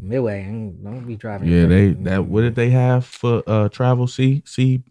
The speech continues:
Speaker 2: minus?
Speaker 1: Yeah, C minus.
Speaker 2: They probably would have been a, a D plus. They traveling out of Midway.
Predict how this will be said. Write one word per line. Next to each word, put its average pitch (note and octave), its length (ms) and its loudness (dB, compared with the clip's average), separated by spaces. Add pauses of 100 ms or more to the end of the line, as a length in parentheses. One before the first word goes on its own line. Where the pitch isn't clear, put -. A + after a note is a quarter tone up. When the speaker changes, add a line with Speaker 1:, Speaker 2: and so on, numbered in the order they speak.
Speaker 2:
minus? C#3 500 2
Speaker 1:
Yeah, A2+ 280 -6
C G#2 160 -10
minus. F#2+ 260 -8
Speaker 2:
They G#2 60 4
probably A2+ 280 4
would G2 100 0
have F2+ 80 2
been E2 380 4
a, F2 120 4
a E2 40 2
D G#2 300 6
plus. B2 460 2
They G2 160 -2
traveling F#2 380 0
out F2 120 2
of D#2+ 60 -2
Midway. F2 560 2